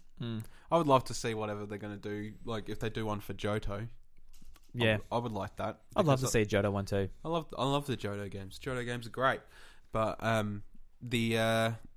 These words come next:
Speaker 2: you know, the core, the actual core Pokemon games, um, you know, they're kind of impor-, important to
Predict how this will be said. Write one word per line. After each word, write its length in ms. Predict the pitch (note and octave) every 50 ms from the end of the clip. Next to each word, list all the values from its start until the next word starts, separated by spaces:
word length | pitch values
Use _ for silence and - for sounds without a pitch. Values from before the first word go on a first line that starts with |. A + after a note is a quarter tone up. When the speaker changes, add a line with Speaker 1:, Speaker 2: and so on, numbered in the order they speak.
| - - - - - - - - - _ - - - - - - -
Speaker 2:
you 200 | A#2 B2+ A#2+ A#2+
know, 140 | A2 A2 G#2+
the 100 | G2 A#2
core, 380 | - - - C#3 B2+ B2 A#2 - - - - - -
the 200 | A#2+ A#2 A2+ -
actual 440 | A#2 A#2 - - - A#2 G#2+ G#2 - -
core 360 | - - A2 G#2 G#2+ G2+ F#2
Pokemon 520 | - - - B2+ A#2+ - - G#2 G#2 G#2
games, 600 | G#2+ G#2+ G#2+ G#2 A2 A2 A2 A2+ - - - - - - - - - - -
um, 540 | G2+ G#2+ G#2+ G#2+ G#2 G#2 G#2 G#2+ G#2 G2 G2+ - - - - -
you 140 | - G#2+ G#2+
know, 140 | G#2 G2+ G2+
they're 100 | G2+ G#2
kind 240 | G2+ - - A2+ G#2+
of 60 | G2+ G2+
impor-, 340 | G#2 - - A2+ G#2 - -
important 600 | A2 A2 - - A2 G#2 G#2 G2+ G2+ - - -
to 340 | - A2+ G#2+ G2 G2 G2+ F#2+